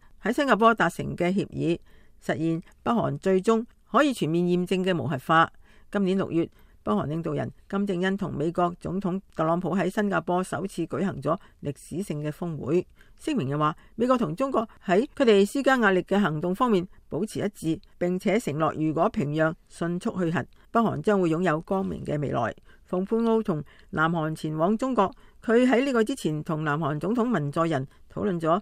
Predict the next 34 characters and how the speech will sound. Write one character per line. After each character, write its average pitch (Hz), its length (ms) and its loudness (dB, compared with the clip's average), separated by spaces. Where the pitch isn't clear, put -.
北 - 120 -2
韓 214 120 0
問 147 140 -6
題。 - 200 -8
文 175 160 0
在 208 100 4
寅 165 180 4
隨 165 220 -4
後 180 180 2
對 180 180 0
蓬 143 200 -4
佩 170 80 -4
奧 170 160 -2
嘅 175 100 -2
訪 165 220 -4
問 165 220 -2
表 147 160 -6
示 143 180 -8
感 143 200 -6
謝， 151 220 -2
並 156 140 -4
且 202 120 2
對 175 180 2
金 196 260 -2
正 170 200 -4
恩 190 180 0
以 - 80 -10
及 254 100 0
特 196 100 0
朗 190 140 2
普 202 160 0
可 254 80 0
能 160 160 0
舉 123 100 -6